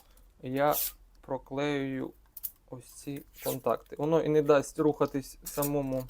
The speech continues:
цим моїм всім перемичкам, які я туди встановив. І додатково від якоїсь температури вбереже те, що буде зверху. Так, ось так ми це зробили.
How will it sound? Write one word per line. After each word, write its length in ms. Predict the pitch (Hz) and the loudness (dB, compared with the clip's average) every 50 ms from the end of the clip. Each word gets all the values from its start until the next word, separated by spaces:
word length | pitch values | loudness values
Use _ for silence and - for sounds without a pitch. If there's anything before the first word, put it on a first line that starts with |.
| - 147 131 | -10 -12 -10
цим 200 | - - 143 139 | -8 -6 -6 -4
моїм 280 | 135 135 135 135 131 123 | -4 -4 -4 -4 -6 -6
всім 240 | - - 139 135 | -8 -8 -8 -8
перемичкам, 760 | 127 - 135 143 151 160 185 220 240 - - - - 196 190 185 - - - - - - - - - | -4 -4 4 6 6 6 6 4 0 0 -4 -6 -6 -8 -8 -8 -12 -18 -16 -16 -16 -18 -14 -10 -8
які 200 | 156 - - 175 | -8 -4 0 2
я 60 | 170 | 2
туди 140 | 165 156 165 | 4 6 6
встановив. 680 | 160 156 - - - 151 151 156 151 147 151 151 147 147 - - - - - - - - - 302 | 4 4 2 -2 -2 0 2 2 6 8 8 8 6 4 2 -2 -4 -4 -2 -4 -6 -6 -6 -6
І 40 | 294 | -6
додатково 720 | 277 165 151 139 143 143 - - 160 165 160 147 117 - - - | -4 -2 0 0 0 -2 -2 0 2 2 4 2 0 -2 -6 -8
від 140 | 135 127 131 | -6 -4 -4
якоїсь 500 | 135 123 - 147 147 139 131 127 - - | -4 -4 -2 -2 0 0 -2 -4 -6 -8
температури 760 | - 147 135 127 - 143 135 135 131 - 156 165 156 151 - - - - - | -8 -6 -6 -4 -2 0 0 0 0 2 0 0 0 0 -2 -4 -10 -8 -6
вбереже 480 | 147 135 139 135 139 135 131 151 151 | -2 0 4 4 4 6 6 6 4
те, 160 | - - 135 | 4 2 0
що 180 | 135 - - 139 | -2 -2 -2 0
буде 240 | 135 139 135 139 131 | 2 4 4 2 2
зверху. 420 | 123 127 127 120 113 - - - - _ _ _ _ - - - - - - - - - - - - - | 2 2 2 2 2 0 -4 -12 -20 _ _ _ _ -20 -20 -20 -20 -20 -20 -20 -20 -20 -18 -20 -12 -4
Так, 320 | - 135 - - - - - _ _ | -2 -2 -2 -2 -6 -16 -20 _ _
ось 180 | 131 127 - - | -12 -10 -2 2
так 240 | - 156 151 - | 2 2 2 0
ми 180 | 135 135 135 - - _ | -4 -8 -8 -8 -10 _
це 280 | - - 135 131 - - - - - - | -6 -2 -2 -2 -2 -4 -8 -12 -10 -4
зробили. 520 | 135 131 135 143 143 131 123 117 113 107 | -2 0 2 2 0 0 0 -2 -2 0